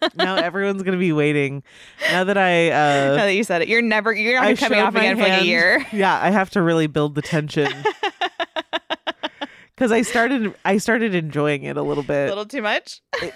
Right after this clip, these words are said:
Speaker 1: oh, can I tell you? Can I
Speaker 2: Yeah.
Speaker 1: tell you that it's for the people that... That... um, don't like the chit chat? I'm just teasing a little bit. I just gotta tease. And I received a, it wasn't for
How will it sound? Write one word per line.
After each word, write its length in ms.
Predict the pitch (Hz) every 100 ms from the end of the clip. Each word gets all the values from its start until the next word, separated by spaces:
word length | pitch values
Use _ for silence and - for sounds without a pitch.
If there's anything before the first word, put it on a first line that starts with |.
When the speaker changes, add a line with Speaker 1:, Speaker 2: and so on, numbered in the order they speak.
| -
Speaker 1:
oh, 400 | 185 190 180 165 -
can 120 | -
I 100 | 165
tell 220 | 156 165 147
you? 160 | 147
Can 160 | 151 156
I 60 |
Speaker 2:
Yeah. 140 | 143 220
Speaker 1:
tell 120 | 139
you 120 | 147
that 120 | 151 143
it's 180 | 123
for 200 | - 147
the 100 | 139
people 480 | 139 143 135 135 143
that... 340 | 135 127 131 127 _ _ _ _ _ _ _ _ _ _ _ _
That... 360 | 147 156 143 139
um, 680 | 135 135 131 127 123 123 135 _ _ _ _ 123
don't 240 | 156 143
like 200 | - 156
the 80 | -
chit 260 | 143 160 -
chat? 320 | - 120 120 _
I'm 160 | - 156
just 240 | 170 190
teasing 480 | - - 220 175 127
a 80 | 135
little 180 | 143 147
bit. 200 | 131 -
I 40 |
just 160 | 131 143
gotta 200 | 160 135
tease. 640 | - 151 139 135 120 - -
And 100 | 135
I 120 | 139
received 480 | 139 139 147 143 -
a, 300 | 127 131 131
it 60 | 151
wasn't 340 | 151 170 -
for 400 | 147 139 135 135